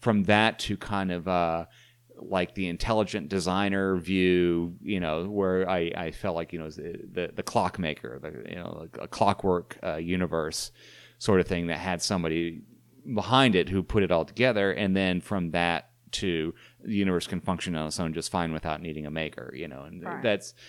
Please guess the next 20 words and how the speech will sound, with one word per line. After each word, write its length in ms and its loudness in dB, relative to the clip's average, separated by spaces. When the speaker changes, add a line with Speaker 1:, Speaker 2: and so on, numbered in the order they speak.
Speaker 1:
that's 260 2
the 100 0
kind 240 0
of 60 -4
the, 280 -4
the, 500 -2
the 180 0
moves 560 4
I 80 4
had 280 -2
to 100 -8
make 240 -6
to 80 -12
get 160 -2
to 100 -14
where, 220 -8
not 220 0
had 300 0
to, 200 -6
but 260 -2